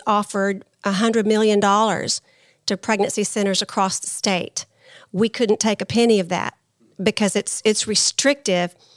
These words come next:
on our ability to minister and to freely give the gospel or to freely just stop and pray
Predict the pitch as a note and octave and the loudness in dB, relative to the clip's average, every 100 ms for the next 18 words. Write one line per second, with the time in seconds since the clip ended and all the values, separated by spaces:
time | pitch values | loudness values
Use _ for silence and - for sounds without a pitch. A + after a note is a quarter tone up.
0 | _ _ G#3+ G3+ G3 G3+ G3 - G#3 G3+ | _ _ 0 2 0 0 0 0 0 0
1 | G3+ G3 - F#3+ G3+ G#3+ G#3+ - F#3+ F#3 | 0 -2 0 0 2 2 0 -2 -2 -4
2 | G3 - A3+ A3 G#3+ G3 G3+ F#3 F#3+ F#3 | -6 -4 0 2 0 0 -2 -4 -2 -2
3 | F#3+ - F#3 F3+ G3+ - G3 - A3 G#3+ | -4 -6 -6 -4 -2 -4 -4 -2 0 0
4 | F#3+ G#3+ - - G#3+ G3+ G3+ G#3 G#3+ G3+ | 0 -2 -2 0 0 0 -2 -4 -4 -4
5 | G3 G#3+ | -4 -8